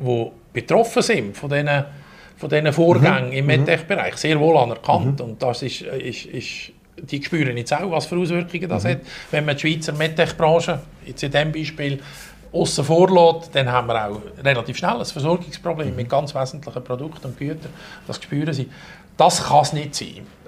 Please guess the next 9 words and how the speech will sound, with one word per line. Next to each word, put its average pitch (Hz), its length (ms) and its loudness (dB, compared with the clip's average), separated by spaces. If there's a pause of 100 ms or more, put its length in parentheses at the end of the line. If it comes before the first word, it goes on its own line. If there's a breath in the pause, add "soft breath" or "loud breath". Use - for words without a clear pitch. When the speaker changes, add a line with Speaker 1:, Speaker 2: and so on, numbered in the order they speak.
Speaker 1:
äh, 139 240 -6
dass, - 400 0
dass - 400 0 (160)
jetzt 143 240 -8
quasi, 139 540 4 (460 loud breath)
äh, - 60 -8
eine, 131 240 -4 (760)
eine 127 80 -2
Phase 151 560 4